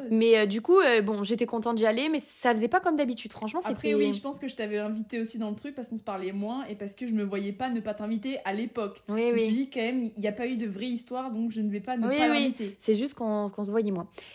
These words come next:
Speaker 1: Anaïs et son anniv, donc très important, mais Anaïs et les cadeaux, très importants aussi. Enfin, dit comme ça, c'est plus que chaque
Speaker 2: On
Speaker 1: année,
Speaker 2: rectifie, on rectifie.
Speaker 1: chaque année, je lui faisais un petit cadeau,
Speaker 2: Voilà.
Speaker 1: euh, un peu, enfin, c'était
Speaker 2: J'aime bien
Speaker 1: souvent
Speaker 2: quand il y a des cadeaux qui sont significatifs,
Speaker 1: Voilà,
Speaker 2: en plus de
Speaker 1: qui
Speaker 2: mes
Speaker 1: ont un
Speaker 2: amis.
Speaker 1: sens.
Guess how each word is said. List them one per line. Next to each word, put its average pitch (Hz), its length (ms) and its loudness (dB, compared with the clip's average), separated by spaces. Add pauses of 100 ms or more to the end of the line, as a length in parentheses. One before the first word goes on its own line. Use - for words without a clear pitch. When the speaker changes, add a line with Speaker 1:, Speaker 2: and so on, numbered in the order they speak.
(220)
Speaker 1:
Anaïs 233 500 4
et - 40 -4
son 190 160 -2
anniv, 190 240 0
donc 165 140 -6
très - 180 -8
important, 208 300 4
mais 311 140 4
Anaïs 233 280 4
et 220 60 2
les 208 80 4
cadeaux, 226 240 4
très 254 180 -4
importants 240 340 2
aussi. 294 280 0 (140)
Enfin, 190 340 4
dit 214 140 0
comme 269 160 6
ça, 294 260 6
c'est 262 80 4
plus 320 240 2
que 240 100 0
chaque 302 220 2
Speaker 2:
On 285 100 6
Speaker 1:
année, 277 120 4
Speaker 2:
rectifie, 294 360 -2
on 208 60 -2
rectifie. 214 260 -4
Speaker 1:
chaque 277 180 2
année, 269 280 4
je 302 80 -4
lui 247 60 0
faisais 214 120 -2
un 208 80 2
petit 214 140 -4
cadeau, 233 480 2
Speaker 2:
Voilà. 214 340 0
Speaker 1:
euh, 208 480 2
un 214 80 0
peu, 247 220 -2
enfin, 190 280 -2
c'était 214 260 2
Speaker 2:
J'aime 247 120 2
bien 269 180 2
Speaker 1:
souvent 247 140 -4
Speaker 2:
quand 240 80 -10
il 240 140 -4
y 220 60 -2
a - 20 -2
des 208 160 -6
cadeaux 214 240 -6
qui 226 120 -10
sont 208 120 -14
significatifs, 208 560 -4
Speaker 1:
Voilà, 233 600 6
Speaker 2:
en - 20 -12
plus 247 100 -8
de 220 80 -4
Speaker 1:
qui 208 60 -2
Speaker 2:
mes 226 80 2
Speaker 1:
ont 226 60 4
un 240 100 4
Speaker 2:
amis. 208 120 -2
Speaker 1:
sens. 214 440 -2